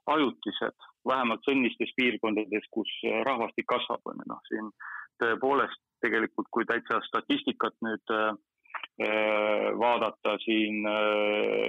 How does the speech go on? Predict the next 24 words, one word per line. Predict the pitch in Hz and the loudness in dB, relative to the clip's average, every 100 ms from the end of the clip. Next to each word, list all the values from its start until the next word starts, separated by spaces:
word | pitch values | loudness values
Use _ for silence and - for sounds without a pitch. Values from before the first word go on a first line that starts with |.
| 120 | 2
eelmise | 127 113 101 110 | 4 2 2 0
aasta | - 107 | 0 -2
kohta, | 107 - 110 | -4 -4 -6
et | - - | -6 -6
ikkagi | 104 107 107 113 - - - | -4 -2 0 -2 -4 -12 -4
enne, | 123 117 110 | 0 2 0
kui | - 113 113 113 110 _ _ _ - | 2 2 4 4 2 _ _ _ -2
kinnisvara | 269 135 110 120 | 0 2 2 2
hinnad | 156 123 | 2 2
hakkavad | 117 - 110 117 | 0 0 0 0
langema, | 117 110 110 110 107 110 110 | 2 0 2 0 2 2 2
langeb | 117 120 110 113 110 - | 4 4 4 2 0 0
tehingute | 123 120 113 113 | 0 2 2 2
arv, | 147 151 107 104 | 2 2 2 0
on | |
ju. | 104 113 | 2 2
Eelmisel | 110 104 110 | 2 0 0
aastal | 110 110 - 110 104 | 2 0 -2 0 0
tehingute | 117 113 104 110 113 | 0 0 0 -2 0
arv | 120 117 104 | 0 0 0
järsult, | 107 113 101 110 107 _ - | 0 0 0 -2 -2 _ -4
äh, | 110 110 110 110 - _ - - _ - | 0 2 2 0 -2 _ -20 -20 _ -2
äh, | 107 110 110 110 107 | 2 2 2 2 2
tõepoolest, | 113 - 117 113 107 - | 2 2 2 2 0 -4